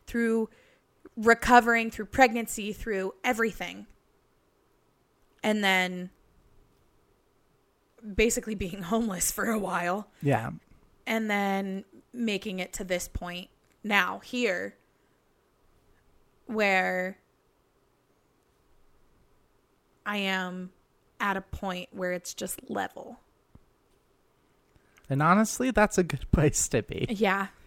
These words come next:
Speaker 2: You
Speaker 1: Yeah.
Speaker 2: may not be on the up and up. You may not be skyrocketing to success, but
Speaker 1: No, I'm at a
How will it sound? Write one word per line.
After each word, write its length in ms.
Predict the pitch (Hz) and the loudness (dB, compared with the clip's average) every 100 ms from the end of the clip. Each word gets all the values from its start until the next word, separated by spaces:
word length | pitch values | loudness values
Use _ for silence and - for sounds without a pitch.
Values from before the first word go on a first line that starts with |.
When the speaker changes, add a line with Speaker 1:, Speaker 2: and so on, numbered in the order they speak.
| - _ _ _ - | -20 _ _ _ 0
Speaker 2:
You 100 | 143 | 4
Speaker 1:
Yeah. 60 | |
Speaker 2:
may 160 | 165 190 | 6 8
not 240 | 190 190 | 8 8
be 180 | 185 175 | 8 8
on 260 | 151 156 175 | 12 10 10
the 160 | 175 180 | 8 6
up 200 | 175 180 | 6 4
and 120 | 175 | 4
up. 260 | 175 165 143 | 2 2 0
You 160 | 139 | 0
may 180 | 147 165 | 2 2
not 180 | 160 - | 2 2
be 120 | 175 | 2
skyrocketing 1120 | - - 120 156 175 160 170 - 160 165 160 | 0 0 6 8 8 10 8 6 4 2 2
to 100 | 170 | -2
success, 420 | 151 156 165 156 | -2 0 2 2
but 220 | - 143 147 - - - - - - _ - | 4 2 2 -8 -20 -20 -20 -20 -20 _ -2
Speaker 1:
No, 260 | 370 359 320 | 2 4 4
I'm 200 | 330 339 | 2 2
at 120 | |
a 60 | 349 | 0